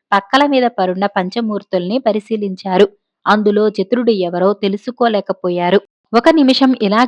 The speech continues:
గడిచేసరికి ఆ దూతలలో ఒకడికి మెరుపులాగా ఒక ఆలోచన తట్టి మళ్ళీ పక్కల వద్దకు వెళ్లి ఆ పరున్న వాళ్లలో ఒక్కొక్కణ్ణి గిల్లి చూడటం ప్రారంభించాడు. "ఎందుకురా?" అని రెండోవాడు అడిగేసరికి వాడు, "ఏం లేదు,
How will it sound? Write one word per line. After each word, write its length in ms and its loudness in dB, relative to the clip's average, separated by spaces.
గడిచేసరికి 800 0
ఆ 120 2
దూతలలో 640 2
ఒకడికి 400 0
మెరుపులాగా 680 0
ఒక 200 -4
ఆలోచన 600 -4
తట్టి 500 -2
మళ్ళీ 240 4
పక్కల 400 0
వద్దకు 420 0
వెళ్లి 420 2
ఆ 100 2
పరున్న 420 0
వాళ్లలో 500 2
ఒక్కొక్కణ్ణి 640 0
గిల్లి 380 -2
చూడటం 400 -4
ప్రారంభించాడు. 920 -2
"ఎందుకురా?" 640 4
అని 180 2
రెండోవాడు 580 4
అడిగేసరికి 760 0
వాడు, 400 2
"ఏం 280 2
లేదు, 340 0